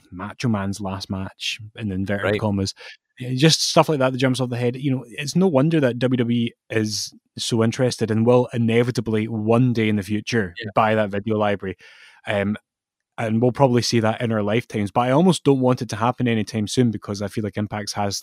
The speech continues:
Speaker 1: has had this resurgence. And I like, one thing I like about Impact is that whereas they do show, like, a segment of old stuff every week on Impact, um, I don't feel like they're relying too heavily on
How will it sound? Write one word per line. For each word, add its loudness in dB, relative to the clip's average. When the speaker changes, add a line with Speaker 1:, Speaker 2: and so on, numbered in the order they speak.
Speaker 1:
has -2
had -2
this -6
resurgence. -2
And 2
I 6
like, 4
one 2
thing -2
I 0
like 0
about -2
Impact -4
is -6
that -2
whereas 2
they 2
do 2
show, 2
like, -2
a -8
segment 0
of -6
old -4
stuff -6
every -6
week -2
on 0
Impact, -4
um, 2
I -2
don't 2
feel 2
like 0
they're 4
relying 0
too -6
heavily 0
on 0